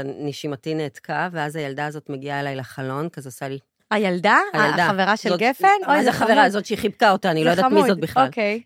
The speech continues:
Speaker 1: <clears throat> עושה לי ככה, "תורידי." ואני כזה בראש שלי הולכת להגיד לי, "תגידי לבת שלך שתפסיק להציק לי." ואז היא אומרת, "היי, אמא של גפן?" אני אומרת לה, "כן." "היי, אני, אה, מכיתה ג', מתי אפשר לבוא לגפן?"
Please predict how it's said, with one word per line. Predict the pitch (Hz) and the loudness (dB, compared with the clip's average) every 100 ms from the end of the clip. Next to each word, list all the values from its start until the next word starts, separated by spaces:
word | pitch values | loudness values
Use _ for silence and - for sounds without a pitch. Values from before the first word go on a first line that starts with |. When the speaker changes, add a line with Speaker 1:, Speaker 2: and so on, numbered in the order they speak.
| - | -4
Speaker 1:
<clears throat> | - 254 240 156 | -2 2 2 0
עושה | - 180 | -8 -12
לי | 170 | -14
ככה, | 170 _ | -18 _
"תורידי." | - 160 170 165 _ _ _ _ - | -18 -14 -14 -16 _ _ _ _ -10
ואני | 160 151 | -6 -6
כזה | 151 | -6
בראש | 147 139 147 | -8 -10 -10
שלי | 151 147 | -12 -10
הולכת | 139 139 156 | -12 -14 -16
להגיד | 131 127 139 | -16 -14 -14
לי, | 139 135 131 127 | -12 -12 -12 -16
"תגידי | 131 139 | -16 -14
לבת | 127 120 127 | -12 -14 -14
שלך | 147 123 | -16 -18
שתפסיק | - - - - | -20 -20 -18 -14
להציק | 131 113 151 - | -14 -14 -16 -12
לי." | 196 - _ _ _ _ _ _ - | -14 -14 _ _ _ _ _ _ -16
ואז | 156 | -12
היא | 165 | -10
אומרת, | 165 - _ _ _ _ _ | -10 -14 _ _ _ _ _
"היי, | 277 285 269 | -4 -2 -2
אמא | 233 294 | -4 -6
של | 277 185 | -6 -6
גפן?" | 196 - 302 339 - _ _ _ 190 | -6 -4 -4 -4 -8 _ _ _ -10
אני | 175 | -8
אומרת | 170 170 | -8 -10
לה, | 160 _ | -12 _
"כן." | 185 185 190 _ _ _ _ _ _ _ - | -10 -10 -12 _ _ _ _ _ _ _ -2
"היי, | 247 254 220 _ _ | 0 2 -2 _ _
אני, | 190 220 254 247 - | -2 0 0 -2 -4
אה, | 226 226 226 _ 208 | -6 -6 -8 _ -10
מכיתה | 202 202 226 | -8 -4 -2
ג', | 220 233 196 175 175 _ _ - | 0 0 0 -4 -8 _ _ -8
מתי | 233 622 | 2 2
אפשר | - 320 | 2 -4
לבוא | 180 190 | 0 0
לגפן?" | 180 180 170 196 196 | 0 -2 -4 -4 -4